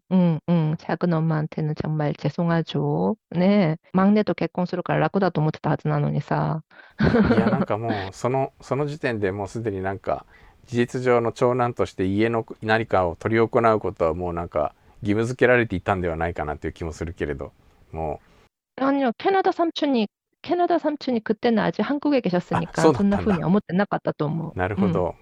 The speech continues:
Speaker 1: 음.
Speaker 2: うん。
Speaker 1: <clears throat> まあ、とにかく、うん、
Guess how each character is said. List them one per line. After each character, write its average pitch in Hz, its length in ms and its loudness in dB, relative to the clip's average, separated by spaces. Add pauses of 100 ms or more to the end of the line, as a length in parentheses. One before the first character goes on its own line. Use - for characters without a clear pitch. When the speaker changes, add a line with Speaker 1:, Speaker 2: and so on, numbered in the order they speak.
Speaker 1:
음. 82 180 -8
Speaker 2:
う 339 80 0
ん。 226 220 -2 (340)
Speaker 1:
<clears throat> - 280 -20
ま 254 100 -2
あ、 - 20 -4
と 330 140 -2
に 330 140 0
か 185 180 -2
く、 220 640 2 (380)
う 208 80 0
ん、 196 280 2